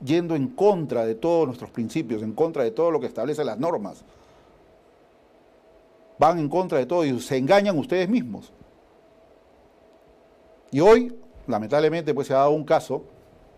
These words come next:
y voy a pedir al, al switcher, eh, está involucrado directamente el profesor Richard Flores. El profesor Richard Flores pertenece al staff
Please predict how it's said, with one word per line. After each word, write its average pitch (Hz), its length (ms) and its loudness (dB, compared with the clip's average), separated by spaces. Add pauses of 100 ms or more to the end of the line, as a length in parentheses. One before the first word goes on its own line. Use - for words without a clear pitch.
(640)
y 120 40 -4
voy 131 120 2
a 139 80 2
pedir 135 320 0
al, 120 320 0
al 113 160 -4
switcher, 165 460 -4 (100)
eh, 104 360 -4
está 139 240 0
involucrado 139 560 4
directamente 131 600 0
el 127 80 -2
profesor 113 460 -2
Richard 127 280 -2
Flores. 143 480 -2 (640)
El 110 80 -6
profesor 120 240 -2
Richard 139 240 -2
Flores 165 260 0
pertenece 123 520 -4
al 117 100 0
staff 147 460 -2